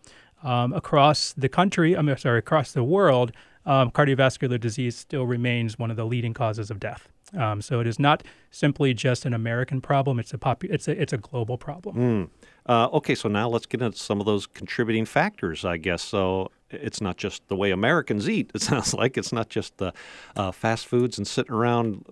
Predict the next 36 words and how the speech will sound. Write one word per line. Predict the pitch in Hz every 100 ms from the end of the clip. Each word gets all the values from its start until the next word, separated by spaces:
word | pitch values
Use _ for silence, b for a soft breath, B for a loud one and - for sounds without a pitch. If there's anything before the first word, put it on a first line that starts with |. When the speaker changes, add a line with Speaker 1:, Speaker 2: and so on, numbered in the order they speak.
| - 123
Speaker 2:
being | 120 117
Speaker 1:
Mm. | 113
Speaker 2:
lazy, | 123 107 92 90 98 110 -
but | 98 101
that's | 107 101 - - - -
a | 95
big | 87 90
part | - 120
of | 92
it. | 90
I |
know | 87 113 101
smoking. | - - 107 113 - 120 117
I | 107
know | 104 110
we | 110
know | 113 117
this. | 113 113 -
We, | 117 123
there's | 123 135
a |
lot | 175 196
of | 175
things | 135
we | 120 110
have | 139 127 104
learned, | 117 170 95
right, | 82
over | 82 82
the | 82
Speaker 1:
Yep. | 82 90
Speaker 2:
last | - - - -
fifty, | - 113 - 104
seventy-five | 98 - 95 92 - 92 85
years, | 98 123 104 107
Speaker 1:
Absolutely. | 123 - 95